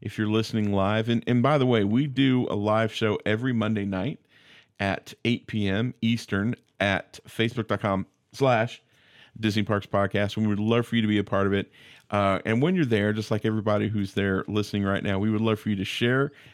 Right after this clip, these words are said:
the video, share the podcast with all your friends. We're trying to grow,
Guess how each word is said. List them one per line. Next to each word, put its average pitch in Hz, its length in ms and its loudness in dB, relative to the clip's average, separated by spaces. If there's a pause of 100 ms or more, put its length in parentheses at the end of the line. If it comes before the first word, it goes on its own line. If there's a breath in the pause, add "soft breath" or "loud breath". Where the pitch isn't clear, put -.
(140 loud breath)
the 113 120 -2
video, 120 440 0
share 117 380 -2
the 110 80 -8
podcast 104 540 -2
with - 120 -12
all 104 140 0
your 101 100 0
friends. 98 440 -4
We're - 100 -12
trying 104 240 -2
to 101 60 -2
grow, 101 440 0